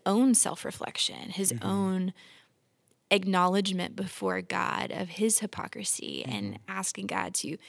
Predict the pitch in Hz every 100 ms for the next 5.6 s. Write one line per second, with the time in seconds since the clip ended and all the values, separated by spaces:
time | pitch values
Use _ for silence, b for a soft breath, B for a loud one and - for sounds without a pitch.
0 | B B B - - - - 202 190 -
1 | - - 190 - 240 233 185 202 170 165
2 | - - - - - - 214 214 226 214
3 | 180 190 180 - 190 - - - - -
4 | - 131 196 208 180 196 202 208 196 185
5 | - - 302 220 190 -